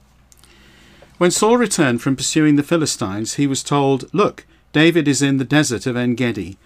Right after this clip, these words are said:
So Saul took three thousand select men from all Israel and went to find David and his men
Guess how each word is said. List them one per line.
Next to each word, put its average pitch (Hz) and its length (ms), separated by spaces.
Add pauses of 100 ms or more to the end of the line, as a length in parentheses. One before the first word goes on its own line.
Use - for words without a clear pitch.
(360)
So 135 280
Saul 185 360
took - 360
three 156 260
thousand 147 480
select 143 480
men 120 220
from 117 200
all 143 240
Israel 110 440
and 113 100
went 120 180
to - 60
find 135 420
David 117 380
and 107 100
his 107 160
men 110 380